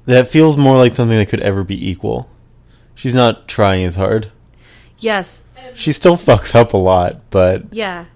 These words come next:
Speaker 1: but she never freaks out and bows.
Speaker 2: Yes, and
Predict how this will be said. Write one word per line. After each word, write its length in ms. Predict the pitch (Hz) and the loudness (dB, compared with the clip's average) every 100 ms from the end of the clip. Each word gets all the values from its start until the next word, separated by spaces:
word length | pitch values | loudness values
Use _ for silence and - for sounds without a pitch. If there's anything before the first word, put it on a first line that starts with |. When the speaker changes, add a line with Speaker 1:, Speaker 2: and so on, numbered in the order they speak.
| _ - - | _ -18 -2
Speaker 1:
but 340 | 110 110 - | 2 2 -2
she 220 | - 117 | -8 -4
never 420 | 110 117 107 104 95 _ _ _ _ _ _ _ - - - | 0 0 0 -2 -4 _ _ _ _ _ _ _ -20 -10 -2
freaks 260 | 104 95 | 0 0
out 160 | 101 98 | 2 2
and 240 | 98 82 | 0 -8
bows. 640 | - 73 53 55 127 - - - _ _ _ - - | -6 -6 -4 -4 -4 -6 -12 -20 _ _ _ -20 -10
Speaker 2:
Yes, 520 | 262 254 208 - - - | -4 -4 -4 -10 -20 -10
and 360 | 269 285 277 | -4 -2 -4